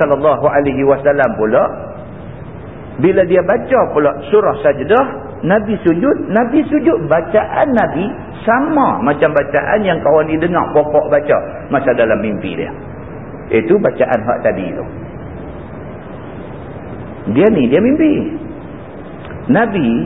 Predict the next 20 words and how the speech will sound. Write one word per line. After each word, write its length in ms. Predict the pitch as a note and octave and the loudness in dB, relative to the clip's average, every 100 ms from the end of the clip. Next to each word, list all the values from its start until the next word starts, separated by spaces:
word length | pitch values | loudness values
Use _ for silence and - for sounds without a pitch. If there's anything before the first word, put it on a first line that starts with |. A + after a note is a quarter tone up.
| - | 0
Nabi 240 | D3 E3 F3 | 0 2 2
sujud 240 | F3+ F#3 G3+ | 2 4 4
sungguh. 360 | A#3+ C4+ A#3+ - - - - - | 4 4 2 2 -8 -14 -14 -4
Tapi 240 | - G3 A#3 F3+ | 0 0 -2 2
bacaan 560 | G3 F#3+ G#3 - C#4 | 2 4 0 2 2
hak 200 | A#3+ G#3 F#3 | 4 2 2
Nabi 160 | E3+ F3+ | 0 2
baca 320 | F3 G3 A#3+ F3 B2 | 2 4 4 4 4
tu 120 | D3 G3 - - | 4 2 -2 0
sama 400 | C3+ D#3+ F3 B2+ G#2+ | 0 2 0 2 2
macam 300 | B2+ D#3+ G3 A#3 - | 2 2 2 -2 -6
hak 180 | - C#3+ - | 0 0 2
sahabat 480 | C3 C3 D3 C3+ | 2 2 2 0
ni 80 | C3 | 0
mimpi 400 | B2+ B2+ B2 F3+ | 0 0 0 -2
dengar 320 | D#3+ C#3 C3+ - | 0 0 0 0
pokok 320 | B2+ B2 A2+ | 0 2 2
baca. 240 | A2+ A2 F#2+ - - - - - - | 2 0 -4 -6 -12 -14 -14 -14 -2
Bacaan 560 | B2+ B2 C#3+ - B2+ | 0 2 0 0 0
tu 80 | A#2+ | 0